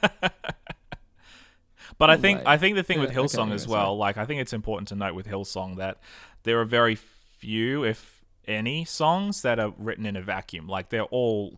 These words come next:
Speaker 1: collaborated. They all collaborate together to write these songs.
Speaker 2: Yeah, they didn't used to as much, but nowadays they're s-, super into collaboration, which I think is really cool.
Speaker 1: Mm.
Speaker 2: Um, anyway,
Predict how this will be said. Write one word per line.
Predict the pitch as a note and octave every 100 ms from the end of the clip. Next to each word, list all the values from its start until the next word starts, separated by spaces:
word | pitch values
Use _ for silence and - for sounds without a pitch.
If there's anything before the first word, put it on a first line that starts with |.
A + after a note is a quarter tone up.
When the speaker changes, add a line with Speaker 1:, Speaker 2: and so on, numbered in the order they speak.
| -
Speaker 1:
collaborated. | A2+ G2 G2+ F#2+ F#2+ F#2 -
They | A2
all | A#2
collaborate | - A2 G2 F2+ -
together | - G2+ F#2 F2
to | -
write | F#2+ F2+ E2
these | E2
songs. | - F2 - - - - _ _ _ _ _ _ -
Speaker 2:
Yeah, | C3 C#3 B2
they | A2+ D3+
didn't | A#3+
used | A3 A3 -
to |
as | F#3+ D#3
much, | C#3+ -
but | F#2
nowadays | B2+ D#3+ B2+ A#2 A#2
they're | -
s-, | A#2 - _
super | - - - D#3 D3
into | B2+ A#2+
collaboration, | - A2+ G2+ G2 A#2 -
which | F2 A2
I | D3+
think | G3 B3+
is | C#3
really | A#2+ G#2
cool. | - F#2 A#2 _ -
Speaker 1:
Mm. | -
Speaker 2:
Um, | G#2+ - A#2 - _ _ _ _
anyway, | C3 F#2+ D#2+